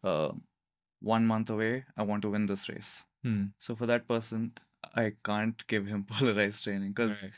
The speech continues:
Speaker 1: that's a slow process.
Speaker 2: Hmm.
Speaker 1: It'll work for longer term, but for now,
Speaker 2: Correct.
Speaker 1: uh, I just have to assume that his, uh, endurance is there and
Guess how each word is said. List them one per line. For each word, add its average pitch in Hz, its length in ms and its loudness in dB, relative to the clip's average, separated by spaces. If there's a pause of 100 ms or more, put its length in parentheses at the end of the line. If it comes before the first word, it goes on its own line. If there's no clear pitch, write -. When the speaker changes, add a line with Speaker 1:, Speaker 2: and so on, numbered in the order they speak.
(180)
Speaker 1:
that's 123 260 2
a 131 80 0
slow 135 240 2
process. 95 540 0
Speaker 2:
Hmm. 110 220 -2
Speaker 1:
It'll 127 280 4
work 127 320 4
for 123 100 0
longer 117 300 4
term, 120 380 2
but 107 220 -4
for 117 120 -2
now, 127 360 0 (160)
Speaker 2:
Correct. 101 360 0 (140)
Speaker 1:
uh, 113 420 4 (300)
I 120 160 4
just 117 180 -2
have 113 240 2
to 113 140 4
assume 117 400 2
that 107 160 2
his, 107 360 -2
uh, 98 440 -2 (500)
endurance 107 440 0
is 104 100 -6
there 110 220 -2 (600)
and 98 480 0